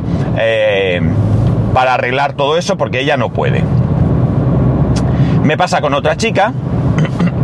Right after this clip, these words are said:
<clears throat> y, eh, bueno, pues no,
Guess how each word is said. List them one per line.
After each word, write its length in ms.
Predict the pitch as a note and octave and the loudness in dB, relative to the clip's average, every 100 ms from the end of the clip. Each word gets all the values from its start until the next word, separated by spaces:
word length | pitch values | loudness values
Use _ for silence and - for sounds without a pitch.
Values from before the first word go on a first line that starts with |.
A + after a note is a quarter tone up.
| E3 | 2
<clears throat> 760 | E3 G2+ - - - - - C#3 | 2 2 2 2 2 2 2 2
y, 360 | G#3 C4+ C#4+ - E3 - C3+ | 2 0 0 0 0 2 2
eh, 840 | D3 C#3 C3 A#2+ A#2 A2+ G#2+ G#2 G2+ | 2 2 2 2 0 0 0 0 0
bueno, 240 | D3 F3+ | 0 0
pues 600 | B2 G#2+ F#2 F2 E2+ - - - - | -2 0 0 0 -2 -2 -2 -2 0
no, 760 | B2 D3 C3+ B2+ A#2 A2 G2 | 0 2 0 0 2 0 0